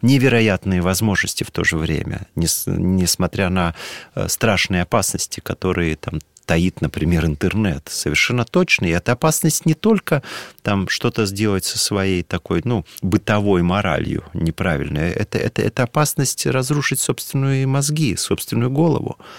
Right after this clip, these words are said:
С другой стороны, это магический кристалл. Это возможность дотянуться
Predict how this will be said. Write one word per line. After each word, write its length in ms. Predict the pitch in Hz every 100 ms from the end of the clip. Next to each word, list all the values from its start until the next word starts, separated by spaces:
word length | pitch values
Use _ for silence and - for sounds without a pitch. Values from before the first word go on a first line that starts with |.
| - - -
С 120 | - -
другой 260 | 110 117
стороны, 300 | - 110 104
это 200 | 98 -
магический 540 | 90 98 95 - - -
кристалл. 560 | - 110 - 95 - - _ _ _ _ _ _ _ - -
Это 200 | - 98
возможность 540 | 92 117 113 98 90
дотянуться 800 | 95 - 113 120 117 - 117